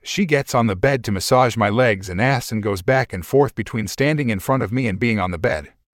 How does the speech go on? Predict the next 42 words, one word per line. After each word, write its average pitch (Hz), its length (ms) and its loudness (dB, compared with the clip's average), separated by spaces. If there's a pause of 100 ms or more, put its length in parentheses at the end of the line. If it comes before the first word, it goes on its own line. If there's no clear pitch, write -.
(100)
I 147 140 4
decided 143 540 2
to 117 140 -4
ask 123 280 0
her 90 160 0
if 85 80 -6
she's 107 200 -2
ever 110 200 0
done 127 240 0
this 90 120 -4
before 113 440 0
and 87 100 -8
she 110 140 -4
said, 117 420 0
"No, 143 300 0
first 110 300 0
time. 76 280 -6 (380)
Clients 147 500 2
asked - 260 0
me 95 120 -2
before, 85 600 -2
but 113 140 2
I 98 80 2
said 110 260 0
no. 95 280 -2 (300)
It's - 280 0
hard 113 240 4
to - 100 -6
trust - 380 0
people, 92 420 -6 (320)
but 107 160 0
I 95 80 2
trust - 440 -2
you." 78 160 -8 (920)
I 123 80 2
was 123 160 4
her - 140 0
first 175 340 0
motel 110 380 -2
client. 73 420 -8 (300)
Fuck - 400 -2
yeah. 87 320 0